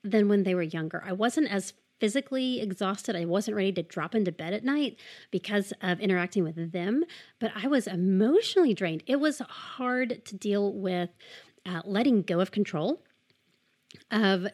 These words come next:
dealing with their emotions, of dealing with my emotions and hormones. And I had to remind myself, "This is just another season.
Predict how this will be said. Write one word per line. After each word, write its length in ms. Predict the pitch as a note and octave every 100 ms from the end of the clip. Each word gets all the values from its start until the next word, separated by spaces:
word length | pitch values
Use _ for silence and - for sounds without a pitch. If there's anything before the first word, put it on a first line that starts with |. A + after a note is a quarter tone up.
| G3+
dealing 240 | G3 G#3 G3+
with 300 | E3+ E3+ D#3+
their 220 | G3 A#3
emotions, 680 | A#3 A3+ A#3+ A#3+ A3+ A3+ - - -
of 100 | F3+
dealing 360 | G3 G3+ G#3 F#3
with 260 | E3+ E3+
my 580 | E3+ E3 F3+ A#3+ C4 B3 -
emotions 420 | G#3+ G#3+ A#3 A3+
and 120 | G#3+
hormones. 600 | A3 G#3+ A3 A3 G#3+ G#3+ - - -
And 560 | F3+ F3+ F3+ F3+ F3 - - - _ _ _ _ _ _ _ _ _ A#3+
I 80 |
had 160 | A#3+ C#4
to 80 | C4
remind 320 | A#3 G#3 G#3
myself, 760 | B3 C4 C4+ C4+ C#4+ - - - _ _ _ _ -
"This 380 | A#3 A3 G#3+ F#4
is 100 | F4+
just 220 | A#3+ -
another 260 | A#3 A3 A#3
season. 640 | - G3 A3+ D#3+ F3+